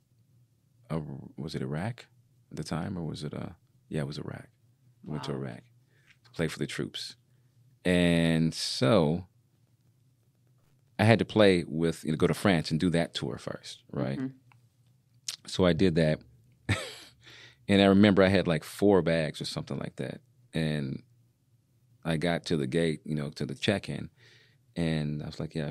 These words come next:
Speaker 1: we had to fly through Ku-, Kuwait. I had to go to Kuwait first. And I get there, and it's like, "Oh," a lady was like, "Okay, that'll be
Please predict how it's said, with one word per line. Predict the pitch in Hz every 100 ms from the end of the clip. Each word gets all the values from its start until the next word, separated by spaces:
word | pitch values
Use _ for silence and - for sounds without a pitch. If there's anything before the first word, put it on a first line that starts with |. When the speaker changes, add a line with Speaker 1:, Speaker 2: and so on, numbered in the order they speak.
| -
Speaker 1:
we | - 76 87
had | 73
to |
fly | - 78
through | 69 73
Ku-, | - 76 -
Kuwait. | - 87 67 -
I |
had | 69
to | -
go | -
to | -
Kuwait | - 71
first. | - 67 76 - _ _ _ _ -
And | 80 76
I | 76
get | 85 87
there, | 85 78
and |
it's | 76
like, | 85 -
"Oh," | - 160 135 98 -
a | 92
lady | 92 98
was | 92 -
like, | 82 - _ _ _ -
"Okay, | 147 - 135
that'll | 127 123
be | 135 127 127 - 117 104